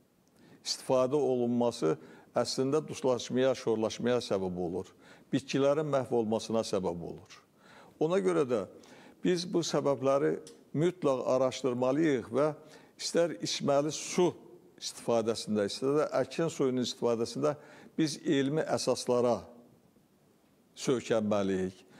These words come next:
Daha çox qənaətçiliyə yol verməliyik. Bilirsiniz, bugün ölkədə, e, adam başına illik, e, su üç min səkkiz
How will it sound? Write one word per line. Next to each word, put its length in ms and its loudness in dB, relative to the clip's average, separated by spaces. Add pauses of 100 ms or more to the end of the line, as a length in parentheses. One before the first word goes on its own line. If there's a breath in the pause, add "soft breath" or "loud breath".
(300 loud breath)
Daha 260 2
çox 300 0 (440 loud breath)
qənaətçiliyə 800 2
yol 220 0
verməliyik. 720 -2
Bilirsiniz, 440 0
bugün 320 0 (580 loud breath)
ölkədə, 500 2 (720 loud breath)
e, 100 2 (1500)
adam 400 0
başına 420 0
illik, 540 0 (320)
e, 100 -4 (160)
su 480 -2 (1300)
üç 240 0
min 120 -2
səkkiz 600 -4